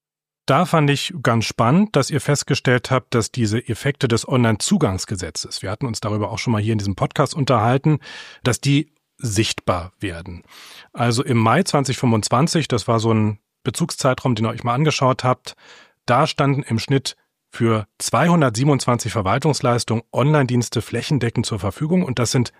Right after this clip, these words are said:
achtundsechzig mehr als zwei Jahre zuvor. Liegt es nur an dem Gesetz oder woran vielleicht noch? Nicole.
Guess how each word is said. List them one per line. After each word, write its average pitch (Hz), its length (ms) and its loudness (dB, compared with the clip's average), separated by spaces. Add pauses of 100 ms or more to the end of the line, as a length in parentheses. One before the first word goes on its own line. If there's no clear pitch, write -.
(160)
achtundsechzig 127 800 0
mehr 113 320 2 (420)
als 117 300 -2
zwei 104 200 0
Jahre 104 240 2
zuvor. - 560 -6 (720)
Liegt 123 180 -4
es 131 100 0
nur 143 120 4
an 190 80 4
dem 175 80 2
Gesetz 147 400 0
oder 127 340 0
woran 110 260 0
vielleicht 95 300 -8
noch? - 300 -16 (1400)
Nicole. 95 340 -14